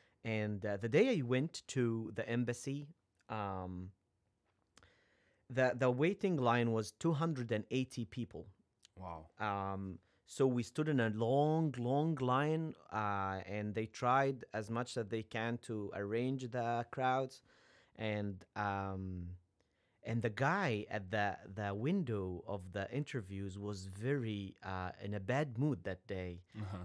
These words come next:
Speaker 1: And so he had one stamp in his hand, which is the red stamp, the rejection. And he would refuse, <laughs> refuse, refuse, and reject, reject, reject one person, uh, after the other. And, uh,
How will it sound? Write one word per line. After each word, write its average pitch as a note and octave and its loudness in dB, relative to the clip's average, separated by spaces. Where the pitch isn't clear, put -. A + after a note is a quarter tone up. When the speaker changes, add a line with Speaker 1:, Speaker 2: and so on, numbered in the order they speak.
Speaker 1:
And A#2+ 2
so D#3+ 2
he C3+ -2
had B2+ 0
one C#3 2
stamp A#2+ 0
in G#2+ -2
his G#2+ -4
hand, A2 -2
which G#2 -6
is G2+ -4
the G#2+ 0
red C3+ 0
stamp, G2+ -4
the G#2 0
rejection. G#2+ -6
And B2 2
he D#3+ 6
would C3 4
refuse, C#3+ 2
<laughs> - 0
refuse, C#3 2
refuse, A#2+ 0
and A#2 4
reject, C#3 2
reject, C3+ 0
reject B2+ -2
one C#3 2
person, C3+ -2
uh, G#2 4
after C3+ 0
the A#2 2
other. A2 4
And, G#2 -4
uh, G2 0